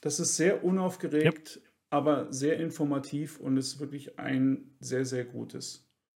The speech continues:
Speaker 1: Äh, und das sollte man sich ansehen, weil es ist eben auch dieses, ähm, Tarkov ist ein Spiel, was viele eben auch im Team spielen und ein Teil davon ist eben auch quasi auf seine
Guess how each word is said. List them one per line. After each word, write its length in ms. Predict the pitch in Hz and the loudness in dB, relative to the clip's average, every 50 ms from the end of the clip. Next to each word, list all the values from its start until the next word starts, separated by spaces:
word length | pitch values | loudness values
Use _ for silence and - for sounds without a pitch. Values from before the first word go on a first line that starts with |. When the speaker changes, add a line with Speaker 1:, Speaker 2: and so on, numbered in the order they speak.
| _ _ - - - _ _ _ _ _ | _ _ -20 -20 -20 _ _ _ _ _
Speaker 1:
Äh, 160 | - 117 117 | -8 -6 -6
und 200 | 123 - 143 131 | -4 -2 -2 -2
das 120 | 143 143 - | 0 2 4
sollte 220 | 139 139 135 147 | 4 4 4 4
man 120 | 131 123 120 | 2 2 0
sich 220 | 117 120 - - | -2 -4 -6 -4
ansehen, 520 | 117 117 113 113 110 110 110 120 127 131 - | -4 -2 -2 -4 -4 -6 -6 -8 -8 -8 -2
weil 200 | 127 127 135 151 | 2 2 2 2
es 200 | 151 135 - - | 2 -2 -4 -2
ist 280 | - 175 175 - - | -2 -2 -2 -2 0
eben 260 | 156 151 147 151 147 135 | 2 2 2 4 2 2
auch 380 | 131 131 143 143 143 - - - _ - | 2 2 2 0 -2 -4 -16 -18 _ -6
dieses, 460 | 151 135 127 135 135 131 - - - - - - - - - - _ _ _ - - | -4 -2 0 0 0 0 -2 -4 -8 -12 -20 -20 -20 -20 -20 -20 _ _ _ -14 -6
ähm, 680 | - 131 127 127 127 123 127 123 123 123 131 131 - - _ _ _ - _ _ _ _ _ - - | -2 0 0 2 2 0 0 -2 -2 -4 -6 -10 -12 -18 _ _ _ -20 _ _ _ _ _ -14 -6
Tarkov 380 | - 151 156 151 170 151 - - | -2 -2 0 2 0 0 0 0
ist 160 | 147 - 165 | -2 0 0
ein 60 | 143 | -2
Spiel, 340 | - - 156 151 151 143 127 | -2 0 4 6 6 6 6
was 160 | 135 131 - | 2 -2 -2
viele 380 | - - 147 143 139 143 139 - | -2 -2 0 2 4 4 4 4
eben 380 | 135 135 131 135 135 131 131 | 2 0 2 4 2 2 2
auch 200 | - 135 127 - | 0 -4 -4 -4
im 100 | 135 131 | -4 -4
Team 180 | - 151 151 147 | -2 -2 -4 -4
spielen 480 | - - - 151 147 147 147 151 147 | -4 -2 0 2 4 4 2 2 -2
und 400 | - - - 135 131 131 - - - - - _ _ _ - - - - - - - - - _ _ _ _ | -4 -4 -2 -2 -2 -2 -4 -6 -18 -20 -20 _ _ _ -20 -20 -20 -20 -18 -18 -18 -18 -18 _ _ _ _
ein 220 | - 147 160 175 175 | 2 2 2 2 2
Teil 240 | - 135 135 147 | 0 0 2 2
davon 380 | 151 165 160 - - 147 151 - | 4 2 2 2 2 0 2 2
ist 160 | 147 147 - | 0 -2 -4
eben 300 | - 139 139 135 139 131 | -2 -2 -2 -2 -2 0
auch 340 | - 123 139 143 - - - _ _ - | 2 2 2 0 -2 -6 -18 _ _ -12
quasi 420 | - - 135 139 135 131 - - | -4 -2 0 0 0 0 -2 -4
auf 140 | - 127 - | -4 -4 -4
seine 400 | - 139 135 131 139 135 - | -2 -2 0 2 2 0 -2